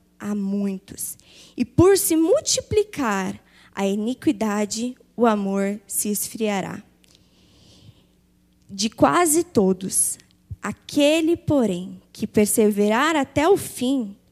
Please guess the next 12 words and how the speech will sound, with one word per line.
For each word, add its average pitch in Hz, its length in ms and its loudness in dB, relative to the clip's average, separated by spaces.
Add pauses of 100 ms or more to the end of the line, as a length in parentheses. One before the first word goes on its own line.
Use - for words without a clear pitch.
(240)
esse 220 540 0 (100)
será 226 380 -4
salvo. - 560 -8 (500)
E 226 80 -4
será 262 320 2
pregado 269 540 0
este 240 180 0
evan-, 214 320 0 (180)
este 233 280 2
evangelho 220 560 0
do 302 160 6
reino 240 680 0